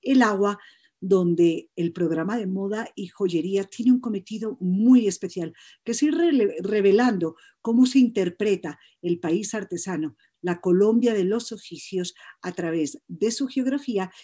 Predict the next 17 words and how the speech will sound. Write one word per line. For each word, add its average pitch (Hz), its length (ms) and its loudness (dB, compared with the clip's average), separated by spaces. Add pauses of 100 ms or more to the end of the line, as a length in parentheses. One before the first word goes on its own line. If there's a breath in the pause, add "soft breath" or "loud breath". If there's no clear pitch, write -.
(140 loud breath)
y 220 80 -8
legada 220 480 0
temáticamente 214 1040 -4 (320 soft breath)
a 170 80 -2
unos 226 280 2
asuntos 214 520 -8 (260)
que 202 140 -2
nos 190 200 -4
importan 208 680 -6
en 175 220 -2
especial. 151 560 -12 (280 soft breath)
Tenemos 190 380 -2
aquí 226 220 -8
la 220 140 -4
cartografía 190 760 -4
elaborada 180 400 -2
especialmente 202 1120 -6